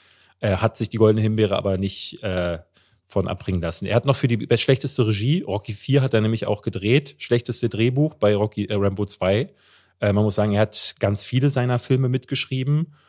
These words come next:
Ähm, und das schlechteste Leinwandpaar in The Specialist mit Sharon Stone.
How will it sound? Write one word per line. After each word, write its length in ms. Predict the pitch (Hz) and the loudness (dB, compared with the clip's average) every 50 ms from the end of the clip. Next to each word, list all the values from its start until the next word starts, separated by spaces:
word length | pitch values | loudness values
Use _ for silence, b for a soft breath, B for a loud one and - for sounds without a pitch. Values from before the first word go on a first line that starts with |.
| b b b _ - | b b b _ 0
Ähm, 360 | 117 110 107 107 107 107 110 | 4 4 6 6 4 2 0
und 140 | - 110 104 | 0 -2 -2
das 80 | 110 - | -2 0
schlechteste 440 | - 123 113 - - 127 - - | 2 0 0 0 -2 -4 -2 0
Leinwandpaar 920 | 110 101 98 110 139 151 127 104 98 98 - - 107 101 107 117 120 117 - | 2 4 4 4 6 6 4 4 2 0 -2 -4 -2 0 2 2 0 0 -2
in 180 | 117 107 107 - - 95 95 | -2 -4 -4 -4 -6 -4 -2
The 100 | 101 107 | -2 -2
Specialist 960 | - - - - 120 110 - - - 92 78 78 80 - - - - - - | -2 -4 -4 -2 -2 -2 0 -2 -4 -4 -4 -6 -6 -8 -8 -10 -10 -8 -6
mit 180 | 98 92 - | -4 -4 -4
Sharon 360 | - - - 107 107 107 104 101 | -4 -2 0 2 2 2 0 -2
Stone. 580 | - - - 104 95 92 87 87 95 123 156 | -2 -2 0 0 0 0 -2 -2 -2 -2 -4